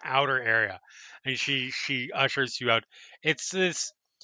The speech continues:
sort of crescent-shaped landing platform that gives a, to be fair, a gorgeous view of the sea. Um, 'cause the, the, the, the, obviously all of Candlekeep stands over,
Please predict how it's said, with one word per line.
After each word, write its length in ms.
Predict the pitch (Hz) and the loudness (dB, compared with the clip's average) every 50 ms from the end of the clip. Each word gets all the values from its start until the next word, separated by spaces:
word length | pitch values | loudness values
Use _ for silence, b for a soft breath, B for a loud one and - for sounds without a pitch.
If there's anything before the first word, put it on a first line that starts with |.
| - _ _ _ _ _ _ | -20 _ _ _ _ _ _
sort 200 | - - 202 196 | -2 2 2 4
of 160 | 190 156 139 - | 4 2 0 -2
crescent-shaped 1120 | - - - 160 175 165 - - 196 196 190 - - - - - 180 175 175 - - - | -4 2 4 6 6 6 4 0 -2 -4 -6 -4 -4 -2 2 4 2 2 2 -2 -8 -10
landing 600 | 135 123 123 127 131 139 147 151 165 170 170 151 | -4 0 2 4 4 4 2 -2 -4 -4 -6 -8
platform 580 | - - 170 170 170 - - - - 170 160 147 | 0 4 4 4 4 2 -2 -6 -6 -4 -2 -2
that 180 | 143 135 - | -2 -2 2
gives 200 | - 208 185 156 | 2 2 4 4
a, 120 | 170 147 131 - - _ b b b b b b - | 2 2 2 -4 -16 _ b b b b b b -2
to 140 | - 269 285 | 0 0 2
be 160 | 262 240 196 | 4 2 2
fair, 520 | - - - 190 165 131 104 95 90 90 - - _ _ _ _ _ _ _ _ _ _ _ - | 4 6 8 8 8 8 6 2 -2 -10 -18 -20 _ _ _ _ _ _ _ _ _ _ _ 2
a 200 | - 139 135 120 98 _ _ _ _ - | 2 2 2 2 -4 _ _ _ _ 2
gorgeous 720 | - 175 175 185 190 185 185 151 123 143 156 143 - - | 4 6 8 8 8 6 4 2 0 0 0 0 0 -4
view 300 | - 143 135 131 127 127 | -6 -4 -2 0 0 0
of 220 | 120 117 110 107 | 0 -2 -2 -4
the 120 | 107 107 101 | -4 -4 -4
sea. 440 | - - - 110 101 92 87 87 _ _ _ _ _ _ _ _ _ _ _ _ _ _ _ _ _ _ _ _ _ _ - - b b b b b b b b b _ - | -4 -6 -6 -4 -6 -6 -8 -14 _ _ _ _ _ _ _ _ _ _ _ _ _ _ _ _ _ _ _ _ _ _ -20 -20 b b b b b b b b b _ -2
Um, 840 | - 123 127 127 123 123 127 123 123 123 123 123 120 120 120 120 117 - - | 2 4 6 8 8 8 8 6 6 6 6 6 6 4 2 0 -4 -8 -2
'cause 220 | - 165 147 123 | 0 0 0 4
the, 220 | 147 156 147 139 127 | 4 4 4 4 0
the, 220 | 117 135 131 123 - _ - | -2 -6 -6 -6 -8 _ -12
the, 180 | 131 123 117 110 107 113 113 113 101 _ _ | -10 -10 -10 -10 -8 -8 -8 -8 -8 _ _
the, 60 | - - | -10 -8
obviously 540 | 113 107 98 110 104 - - - 107 104 | -8 -6 -6 -8 -8 -8 -8 -8 -8 -8
all 200 | 104 107 104 101 | -8 -8 -8 -8
of 120 | 98 - - | -10 -12 -6
Candlekeep 500 | - 135 120 110 104 - - 110 - B B B B B B B _ | -4 -4 -2 -4 -6 -10 -16 -20 -20 B B B B B B B _
stands 600 | - - - - - 170 165 160 160 156 143 120 | -8 -8 -2 4 6 8 8 8 6 2 0 0
over, 460 | 139 139 131 127 113 - 117 110 107 | 2 2 2 2 -2 -4 -4 -4 -4